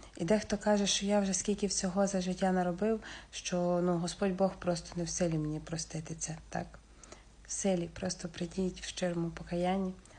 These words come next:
до Господа Бога, розкайтеся, відкрийте своє ще-, серце і виправляйте себе. І я розумію, що,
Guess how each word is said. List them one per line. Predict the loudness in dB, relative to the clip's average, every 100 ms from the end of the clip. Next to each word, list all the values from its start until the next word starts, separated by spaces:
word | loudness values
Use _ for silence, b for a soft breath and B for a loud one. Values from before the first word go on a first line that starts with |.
| -6
до | -2
Господа | -2 -2 -4 -2
Бога, | 0 0 0
розкайтеся, | -4 -2 0 0 -2 -6 -6
відкрийте | -6 -4 -4 -4
своє | -4 -4
ще-, | -4 -6 -8 -10 -12 -6
серце | 4 6 6 2 -2 -2 -4 B B B -8
і | 0 2 4
виправляйте | 2 2 0 2 2 2 0
себе. | -4 -4 -8 -12 -18 B B B B B -14 -4
І | 0
я | 4 4
розумію, | 4 2 2 2
що, | 0 0 0